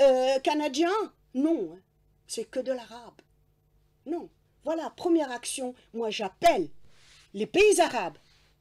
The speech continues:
qui pour la plupart sont pacifiques parce qu'ils n'ont pas le temps, y compris l'Algérie. C'est un pays qui aime la paix parce qu'il a connu la guerre,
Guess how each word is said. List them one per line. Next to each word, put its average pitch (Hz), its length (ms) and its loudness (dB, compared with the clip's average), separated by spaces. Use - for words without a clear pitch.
qui - 140 -6
pour 269 200 -8
la 247 80 0
plupart 349 340 -6
sont 311 140 -6
pacifiques 311 460 -6
parce 392 200 -6
qu'ils 359 180 4
n'ont 311 160 2
pas 269 200 -6
le 190 120 -12
temps, - 320 -16
y 381 60 0
compris 359 440 -4
l'Algérie. 170 520 -10
C'est - 260 -8
un 262 60 -4
pays 247 260 -10
qui 262 200 -12
aime 359 180 0
la 277 280 -2
paix 202 200 -6
parce 285 200 -6
qu'il 262 180 -10
a 240 180 -8
connu 285 400 -2
la 208 140 -6
guerre, 208 540 -6